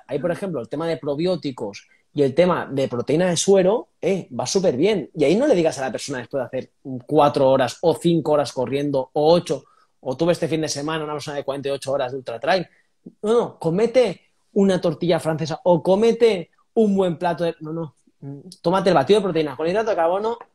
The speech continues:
y cuando te apetezca y abras el apetito después de dormir o antes de dormir, coges y te comes la comida que toca. A mí no me pidas ahora salivar ni me pidas nada, <laughs> ¿vale? Entonces,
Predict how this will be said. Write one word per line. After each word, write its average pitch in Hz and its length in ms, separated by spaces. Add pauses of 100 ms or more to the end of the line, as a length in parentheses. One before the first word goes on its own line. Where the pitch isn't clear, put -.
(100)
y 180 140
cuando 165 320
te 165 60
apetezca 160 720
y 165 220
abras 202 300
el 180 80
apetito 147 580
después 156 380
de 240 80
dormir 160 260
o 151 80
antes 180 160
de 180 60
dormir, 180 400 (260)
coges 208 460
y 135 80
te 120 120
comes 147 280
la 175 120
comida 123 320
que - 100
toca. 135 340 (360)
A - 140
mí 95 100
no 117 80
me 151 100
pidas 135 280
ahora 117 120
salivar 120 460
ni 170 80
me 170 140
pidas 135 240
nada, 127 280 (360)
<laughs> - 340
¿vale? 139 220
Entonces, 165 320